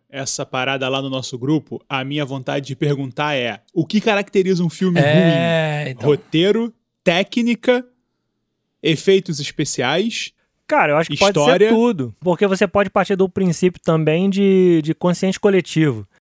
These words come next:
Speaker 3: De todo mundo diz que tal filme é bom e pra você ele não é bom, ou o contrário, pra você o filme é excelente e as pessoas que não entenderam, tá ligado? Que sempre tem essa lenda do, "É você que não entendeu o filme."
Speaker 2: Olha.
Speaker 1: Tá,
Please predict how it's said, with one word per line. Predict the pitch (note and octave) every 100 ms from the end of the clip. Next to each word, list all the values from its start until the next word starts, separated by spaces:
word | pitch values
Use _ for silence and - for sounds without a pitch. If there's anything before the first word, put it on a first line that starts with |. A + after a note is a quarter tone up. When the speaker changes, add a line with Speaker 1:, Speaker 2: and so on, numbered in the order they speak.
| _ _
Speaker 3:
De | B2+ C#3
todo | - G3+ G3+
mundo | G3 F3+
diz | E3 -
que |
tal | - E3 D3
filme | F3 E3+
é | E3
bom | C3 D3 G3
e | A#3
pra | A#3
você | A3+ A3 -
ele | F#3
não | E3 D#3
é | D3+
bom, | D3+ F#3 C4 - _ _ _
ou | F#3
o | B3+
contrário, | D4+ C4+ G#3 D#3 F#3 C3+ G#2 _
pra | D#3
você | E3 F#3 -
o | G#3
filme | G#3+ A#3 A#3
é | A#3 A#3 A3 -
excelente | G#3 G#3 - A3+ F#3 G#3 B3
e | B3+
as | A3+
pessoas | A3 - A#3
que | -
não | G#3+ A#3+
entenderam, | B3+ G3+ D3 D#3+ D#3+ D3
tá | C#3
ligado? | C3+ C#3+ C3+
Que | -
sempre | A3 G#3+
tem | A3+
essa | G3 F3+
lenda | D#3 E3 D3+
do, | C#3+ - - -
"É | F3
você | F3+ -
que | G#3+ G3
não | G#3
entendeu | G3 E3+ D3+ E3+
o | D#3
filme." | - B2+ C#3 D3 B2+
Speaker 2:
Olha. | C3 D#3 C#3+ A#2 G#2+ - _ _ _
Speaker 1:
Tá, | E3+ C3+ A2+